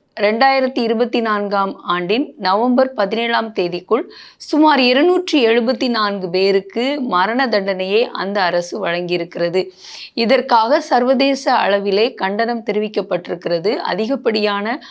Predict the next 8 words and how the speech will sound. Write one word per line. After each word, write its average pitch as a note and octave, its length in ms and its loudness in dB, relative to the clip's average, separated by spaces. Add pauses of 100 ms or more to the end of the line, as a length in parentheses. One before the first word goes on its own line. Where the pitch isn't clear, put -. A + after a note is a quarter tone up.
(280)
மரண B3+ 560 4
தண்டனை A#3+ 840 2
அறிவிப்பாளர்களை G#3 1120 2
குறித்த G#3 720 -2
ஒரு G3+ 220 0
எச்சரிக்கை A3 640 0
செய்தியும் G3+ 540 -2
விடுக்கப்பட்டிருக்கிறது. F3+ 1040 -4